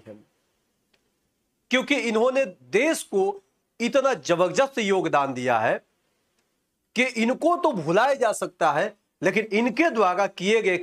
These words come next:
काम, इनके विचार और इनका दूरदृष्टि सोच रखने वाले विजन को कभी भी नहीं भुलाया जा सकता है। आज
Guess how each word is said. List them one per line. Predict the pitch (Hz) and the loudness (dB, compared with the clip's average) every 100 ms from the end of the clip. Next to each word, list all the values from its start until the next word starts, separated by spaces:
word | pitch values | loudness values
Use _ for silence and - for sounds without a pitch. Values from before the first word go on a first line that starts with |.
| - | 0
काम, | 190 196 117 - _ _ _ _ - | 2 2 -4 -14 _ _ _ _ -4
इनके | 196 214 208 | -2 0 0
विचार | 175 131 175 220 214 139 117 _ _ _ | -2 -4 0 0 0 -2 -8 _ _ _
और | 165 185 | 0 0
इनका | 196 202 196 | -2 0 0
दूरदृष्टि | 131 - 214 294 202 202 208 - 220 180 - _ _ - | -2 -4 0 0 0 -2 -2 -2 -2 -2 -8 _ _ -20
सोच | - - 277 320 | -8 -2 0 2
रखने | 214 202 185 185 | 0 0 -2 0
वाले | 175 175 | 0 0
विजन | 131 151 226 226 | -4 -2 -2 -2
को | 165 156 170 _ _ - | -2 -4 -6 _ _ -2
कभी | 190 220 | 0 0
भी | 180 | -2
नहीं | 160 147 139 | 0 0 0
भुलाया | 120 123 131 214 226 _ _ _ 120 | -2 0 0 -2 -6 _ _ _ -8
जा | 117 120 | -2 -2
सकता | - - - | -4 -18 -18
है। | 101 104 _ _ - | -18 -20 _ _ -2
आज | 170 | 0